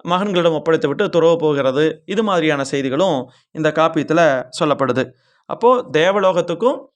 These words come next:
அதே மாதிரி பூலோகத்துக்கும் இடையில ஒரு திருமண உறவு ஏற்பட்டது அப்படிங்கிற ஒரு கதையம்சத்தையும்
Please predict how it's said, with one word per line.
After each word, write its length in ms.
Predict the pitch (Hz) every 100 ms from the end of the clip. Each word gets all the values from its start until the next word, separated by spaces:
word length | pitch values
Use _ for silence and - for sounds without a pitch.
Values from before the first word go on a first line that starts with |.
| _ -
அதே 260 | 160 196
மாதிரி 300 | 185 175 208
பூலோகத்துக்கும் 640 | 156 190 214 175 175 170 170
இடையில 380 | 147 151 233 -
ஒரு 240 | 170 156
திருமண 400 | 208 226 226 208
உறவு 460 | 165 151 147 120 - _ -
ஏற்பட்டது 640 | 180 185 185 151 170 165
அப்படிங்கிற 580 | - 151 151 143 139 -
ஒரு 180 | 156 143
கதையம்சத்தையும் 840 | 135 139 170 160 - 147 185 -